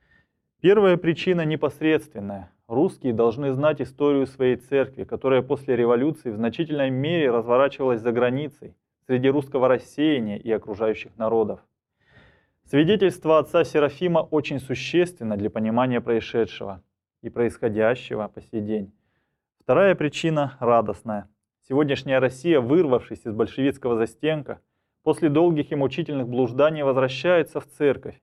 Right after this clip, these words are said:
и русская молодёжь, подобно её американским сверстникам, остро нуждается в просвещении, в ликвидации христианской безграмотности. И, впрочем, не только молодёжь. Третья причина связана со второй, но печальная.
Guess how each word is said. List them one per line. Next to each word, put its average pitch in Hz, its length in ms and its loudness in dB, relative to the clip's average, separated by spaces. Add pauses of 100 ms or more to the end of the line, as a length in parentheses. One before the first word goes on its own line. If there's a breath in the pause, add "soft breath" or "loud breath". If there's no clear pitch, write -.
и 135 80 4
русская 151 400 2
молодёжь, 131 560 2
подобно 127 380 2
её 135 200 4
американским 135 600 0
сверстникам, 123 720 -2 (260)
остро 170 380 0
нуждается 151 580 2
в - 80 -14
просвещении, 147 880 -2 (320)
в 123 40 -6
ликвидации 139 640 2
христианской 135 580 -4
безграмотности. 123 880 -2 (640)
И, 135 60 -6
впрочем, 190 440 0
не 147 80 0
только 175 340 0
молодёжь. 117 640 0 (1080)
Третья 151 300 0
причина 131 600 -4 (340 soft breath)
связана 147 460 2
со 139 120 -8
второй, 123 560 0
но 147 140 -6
печальная. 107 640 -4